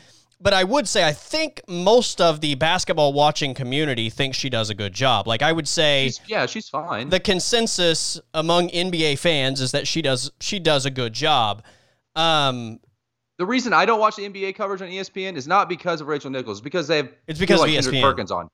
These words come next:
Speaker 1: Yeah.
Speaker 2: Yeah, it's because
Speaker 1: Yeah.
Speaker 2: the analysts are
Speaker 1: Yeah.
Speaker 2: idiots.
Speaker 1: Yeah, not good. Um, I, I, I think the, the thing that I would just throw into this whole conversation, 'cause I think it's worth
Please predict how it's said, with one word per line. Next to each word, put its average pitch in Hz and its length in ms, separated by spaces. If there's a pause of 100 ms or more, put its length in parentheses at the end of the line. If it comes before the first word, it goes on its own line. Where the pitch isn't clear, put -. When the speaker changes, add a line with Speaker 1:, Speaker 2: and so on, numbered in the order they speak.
(120)
Speaker 1:
Yeah. 110 160 (100)
Speaker 2:
Yeah, - 100
it's 107 100
because 165 320
Speaker 1:
Yeah. - 180
Speaker 2:
the 135 180 (120)
analysts 170 340
are 101 160 (240)
Speaker 1:
Yeah. 160 80
Speaker 2:
idiots. 101 400 (380)
Speaker 1:
Yeah, - 120 (180)
not 127 200
good. 110 200 (540)
Um, 143 480 (640)
I, 185 80 (560)
I, 220 180
I 208 100
think 254 360
the, 170 280
the 170 160
thing 302 320
that 277 100
I 170 180
would 151 160
just 135 220
throw 147 300
into 135 220
this 120 180
whole 151 200
conversation, 117 640
'cause 123 140
I 127 80
think 185 200
it's 147 120
worth 139 480